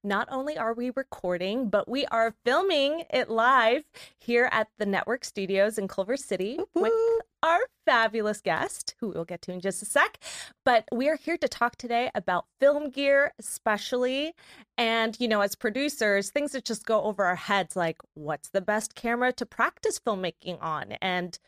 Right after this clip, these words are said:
Speaker 1: should we even buy a camera, and which one? What essentially should be in our filmmaker's toolbox that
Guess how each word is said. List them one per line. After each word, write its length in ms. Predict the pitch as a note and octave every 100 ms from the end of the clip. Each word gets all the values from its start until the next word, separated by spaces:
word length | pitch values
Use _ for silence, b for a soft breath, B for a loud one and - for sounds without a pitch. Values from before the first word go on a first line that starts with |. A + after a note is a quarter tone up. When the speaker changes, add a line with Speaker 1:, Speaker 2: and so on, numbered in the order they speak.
| _ -
Speaker 1:
should 200 | - -
we 80 | A3
even 220 | C4 C#4+
buy 220 | C#4 A#4
a 60 | G4+
camera, 320 | - A#3+ A#3
and 140 | B3
which 240 | E4 - A#3+
one? 420 | D#4 E4+ A#3+ G3 b b _ -
What 220 | D4+ -
essentially 880 | B3 - - G#3+ A3 - D4 D#4 E4 -
should 440 | - - A3+ G3 -
be 240 | G#3 G3+
in 120 | G#3+
our 100 | F#3+
filmmaker's 520 | F3+ F#3 F#3 - F3+ -
toolbox 680 | F3+ E3+ F#3 G3 G#3+ -
that 320 | - F3+ E3+